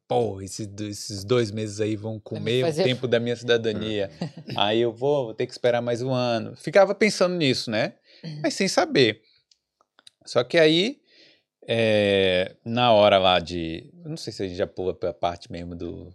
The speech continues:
Speaker 1: do processo, né, da
Speaker 2: Não, vamos lá.
Speaker 1: cidadania.
Speaker 2: Então, isso, isso foi
Speaker 1: Hum.
Speaker 2: em dois mil e dezoito, daí finalmente qual foi o dia que você falou, "Hoje
Speaker 1: Hum.
Speaker 2: é o dia que eu vou iniciar meu processo"? Você lembra
Speaker 1: Então,
Speaker 2: do dia ou não?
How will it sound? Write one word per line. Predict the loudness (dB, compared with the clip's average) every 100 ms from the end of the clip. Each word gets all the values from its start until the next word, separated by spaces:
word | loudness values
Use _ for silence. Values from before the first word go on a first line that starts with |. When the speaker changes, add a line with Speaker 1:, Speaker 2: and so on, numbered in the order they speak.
| _ _ -14
Speaker 1:
do | -8
processo, | -4 -4 -4 -8 -8 -12
né, | -12
da | -4
Speaker 2:
Não, | -2 0
vamos | -2 0
lá. | 0
Speaker 1:
cidadania. | 0
Speaker 2:
Então, | -4
isso, | -6 -10 -10 -8 -8 -12 -16
isso | -14 -10
foi |
Speaker 1:
Hum. | -4
Speaker 2:
em |
dois | -4
mil | -4 -8
e |
dezoito, | -2 -2 -2 -2
daí | -2 -2 -6
finalmente | -8 -6 -4 -4 -8
qual | -4 -4
foi | -2 -6
o |
dia | -2 -4
que | -4
você | -12
falou, | -6 -2 0 0
"Hoje | 0 -2 -6 -6 -12 _ -20
Speaker 1:
Hum. | -20 -20 _ -10
Speaker 2:
é | -6
o | -6
dia | -6 -10
que | -8 -12
eu |
vou | -8 -6
iniciar | -6 -6 -6 -6
meu | -6
processo"? | -6 -6 -6 -6 -8
Você | -6
lembra | -4 2
Speaker 1:
Então, | 2
Speaker 2:
do | 2
dia | -4
ou |
não? | -4 -8